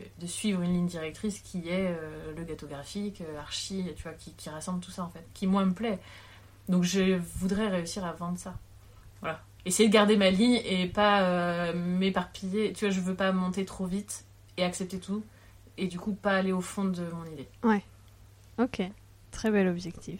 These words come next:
Speaker 2: J'aime bien. <laughs>
Speaker 1: Ouais.
Speaker 2: Est-ce que,
Speaker 1: Voilà. <laughs>
Speaker 2: est-ce que t'as des objectifs un peu plus personnels ? Peut-être, euh, sur, euh, une façon de travailler, une façon de s'organiser, euh,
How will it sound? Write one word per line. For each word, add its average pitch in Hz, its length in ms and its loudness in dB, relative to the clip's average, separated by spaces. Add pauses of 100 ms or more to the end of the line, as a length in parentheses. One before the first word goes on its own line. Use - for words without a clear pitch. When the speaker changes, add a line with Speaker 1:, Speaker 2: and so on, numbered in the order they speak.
(140)
Speaker 2:
J'aime 202 220 0
bien. - 180 -8 (400)
<laughs> 339 80 8 (1900)
Speaker 1:
Ouais. 233 280 12 (200)
Speaker 2:
Est-ce 262 180 6
que, - 60 6
Speaker 1:
Voilà. 247 320 12
<laughs> - 40 10
Speaker 2:
est-ce 262 220 12
que 370 180 12
t'as 330 280 12
des 214 200 6
objectifs 214 580 4
un 202 140 6
peu 208 220 2
plus 196 640 4
personnels ? 196 760 4 (220)
Peut-être, 202 640 4
euh, 185 340 4
sur, 190 520 -2
euh, 175 460 -2 (540)
une 196 200 2
façon 190 600 0 (220)
de 180 640 4
travailler, 196 760 4
une 196 120 0
façon 185 440 -6
de 185 60 -6
s'organiser, 196 1200 2
euh, 170 480 -2